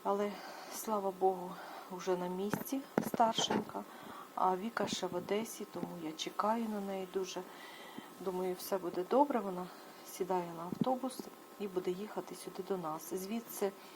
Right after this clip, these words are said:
до Одеси це сімдесят кілометрів. Так що хочу швиденько приготувати, е, і потім познайомлю вас із нею вже, як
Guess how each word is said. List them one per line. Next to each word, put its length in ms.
до 180
Одеси 560
це 100
сімдесят 540
кілометрів. 680
Так 220
що 200
хочу 380
швиденько 540
приготувати, 840
е, 340
і 220
потім 320
познайомлю 720
вас 400
із 300
нею 300
вже, 120
як 120